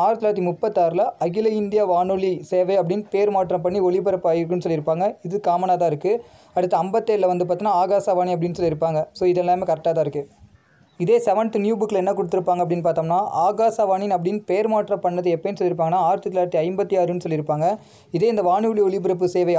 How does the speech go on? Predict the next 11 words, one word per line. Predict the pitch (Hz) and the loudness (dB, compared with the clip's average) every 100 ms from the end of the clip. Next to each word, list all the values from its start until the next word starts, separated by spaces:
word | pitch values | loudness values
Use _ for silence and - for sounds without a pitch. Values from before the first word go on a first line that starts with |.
| 165 | 2
ஆரம்பிக்கப்பட்டது | 214 208 208 185 170 170 170 | 2 0 -2 -2 -2 0 0
வந்து | 170 | 0
பார்த்தோம்னா | 165 165 190 | -2 0 2
ஆயிரத்தி | 185 208 202 | 2 2 0
தொள்ளாயிரத்தி | 180 165 185 | 0 0 -2
முப்பத்தி | 175 160 226 220 180 165 | -4 -2 -2 0 2 4
ஆறுன்னு | 180 190 | 2 0
சொல்லியிருப்பாங்க. | 180 156 147 156 147 - - - | -2 -2 -2 -2 -2 -6 -20 -14
So, | - 185 | -4 0
இந்த | 180 | 0
மூணு | 202 233 | 0 0